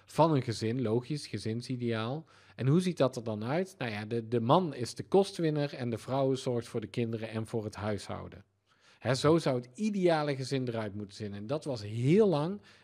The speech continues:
en bij sommige mensen nu nog steeds wel, is dat, eh, het, het ideale gezin eigenlijk, hè, zoals het eruit zou moeten zien.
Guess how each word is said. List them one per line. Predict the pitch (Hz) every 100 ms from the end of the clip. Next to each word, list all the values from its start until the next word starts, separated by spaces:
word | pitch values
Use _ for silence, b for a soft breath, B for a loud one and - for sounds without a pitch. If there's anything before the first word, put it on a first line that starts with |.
| -
en | 127 117
bij | 104
sommige | - 135 117 113
mensen | 113 104 113
nu | 107
nog | 98
steeds | - 151 147 143
wel, | 127 117 117 B B B
is | - 123
dat, | - 135 -
eh, | 135 123 123
het, | 127 151 143
het | 135 -
ideale | - 151 139 131 117 110
gezin | 107 98 131
eigenlijk, | 151 127 117 -
hè, | 117
zoals | 127 117
het | -
eruit | 113 131
zou | 139
moeten | 131 127 123
zien. | - 113 92